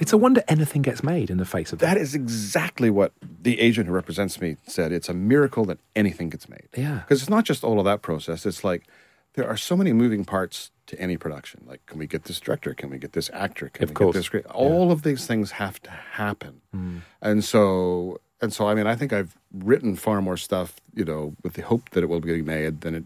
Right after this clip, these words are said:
Speaker 2: actually has been made.
Speaker 1: Mm.
Speaker 2: You know, we did, in Canada, we had, I wrote this, an adaptation for my book, Never Saw It Coming, and it got made in Canada, and it's on a streaming service there. Eric Roberts is in it,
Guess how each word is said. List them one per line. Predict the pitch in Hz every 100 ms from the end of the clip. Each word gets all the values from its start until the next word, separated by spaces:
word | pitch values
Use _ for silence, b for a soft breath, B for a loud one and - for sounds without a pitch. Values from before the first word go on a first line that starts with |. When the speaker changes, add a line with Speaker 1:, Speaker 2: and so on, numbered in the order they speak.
| -
Speaker 2:
actually | 92 90 82 71
has | - 104 82
been | 76 65
made. | 60 50 _ B B
Speaker 1:
Mm. | 90 85 85 _
Speaker 2:
You | 95
know, | 92
we | 98
did, | 107 98
in | 90 90
Canada, | 85 - 185 165 87
we | 80 87
had, | - 90 87 80
I | 82 85
wrote | 87 101 -
this, | - -
an | 87
adaptation | 82 87 80 - 87 - 85 78 80 _
for | - - 82 78 76
my | 78 76
book, | 76 -
Never | 92 78
Saw | - 67
It |
Coming, | - - 104 76 - _ -
and | 85 85
it | 80
got | 80 76
made | 82 95
in | 92
Canada, | - 87 87 85 80 b b b b b
and | 90 80
it's | -
on | 80
a | 76
streaming | - 92 90
service | - 85 80
there. | 76
Eric | 80 85 82
Roberts | 85 82 -
is | 78 87
in | 82
it, | 80 78